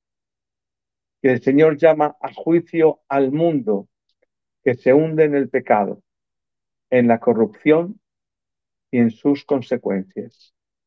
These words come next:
Y habla con un ejemplo, dice, el ejemplo, la epidemia que corre por el mundo. Hay que tener en cuenta, Cecilia, que ya sabe que,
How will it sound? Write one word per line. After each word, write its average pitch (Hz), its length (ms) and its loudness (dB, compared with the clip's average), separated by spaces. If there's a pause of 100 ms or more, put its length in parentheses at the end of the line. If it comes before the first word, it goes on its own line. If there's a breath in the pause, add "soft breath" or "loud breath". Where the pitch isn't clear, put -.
(1700)
Y 135 140 0
habla 139 540 0 (400)
con 131 160 -6
un 131 140 -2
ejemplo, 104 560 -2
dice, 104 500 -2 (240)
el 120 140 -6
ejemplo, 160 680 -2
la 135 260 2
epidemia 151 680 -2
que - 180 -10
corre 139 340 0
por 110 180 -4
el 104 100 -2
mundo. 107 400 -4 (1160)
Hay 143 80 -2
que 180 80 0
tener 180 220 4
en 156 100 0
cuenta, 165 400 0
Cecilia, 160 560 -4
que 151 80 -12
ya 139 100 0
sabe 147 380 0
que, 123 400 -4